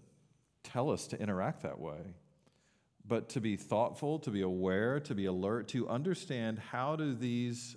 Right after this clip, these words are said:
aspects of human existence actually influence me. But also, thirdly, we're gonna talk about it so that we can assign those influences the proper weight, seeing them as significant,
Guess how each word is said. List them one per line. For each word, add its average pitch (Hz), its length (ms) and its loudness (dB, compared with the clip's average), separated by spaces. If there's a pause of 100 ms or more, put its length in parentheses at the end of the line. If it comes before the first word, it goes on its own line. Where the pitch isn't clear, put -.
aspects 110 520 -4
of 104 100 -2
human 107 240 -2
existence 92 460 -6
actually 98 380 -8
influence 82 600 -8
me. 71 100 -12 (2500)
But 147 120 4
also, 170 320 6
thirdly, 156 600 6
we're 117 120 6
gonna 113 100 4
talk 123 160 4
about 117 160 4
it 107 80 -2
so - 100 -2
that 117 100 2
we 127 140 0
can 131 120 0
assign 143 520 0
those 131 200 2
influences 110 760 -2
the 107 100 -2
proper 113 540 0
weight, 87 640 -2 (1600)
seeing 156 400 2
them 143 160 4
as 113 140 4
significant, 139 920 0